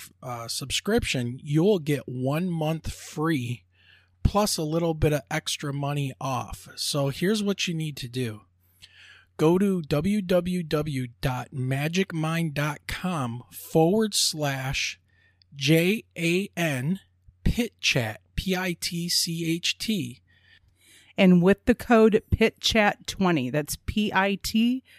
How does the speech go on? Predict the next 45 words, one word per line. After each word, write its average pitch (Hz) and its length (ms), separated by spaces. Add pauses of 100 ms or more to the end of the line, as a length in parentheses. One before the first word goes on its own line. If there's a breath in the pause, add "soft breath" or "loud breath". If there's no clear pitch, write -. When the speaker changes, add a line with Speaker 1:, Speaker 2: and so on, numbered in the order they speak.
(140 soft breath)
Speaker 2:
C - 440
H 214 440
A 196 220
T, 208 580 (400)
the 180 60
number 165 320
two 226 500
and 170 140
the 170 60
number 180 340
zero. 165 460
It 143 100
gets 175 220
you 180 80
an 175 80
extra 180 320
twenty 196 320
percent 175 420
off, 254 300 (340 soft breath)
which - 640
gets 175 280
you 156 300
down 156 420
around 151 440
seventy-five 151 640
percent. 220 520 (440 soft breath)
Now, 156 240
this 175 220
only 254 260
lasts 240 360
until 170 280
the 165 100
end 170 160
of 160 100
January, 151 680
so 165 160
you 151 140
wanna 156 180
hurry 202 360
up 185 180
before 156 600
the 156 140
offer 160 360
goes 156 340
away. 156 420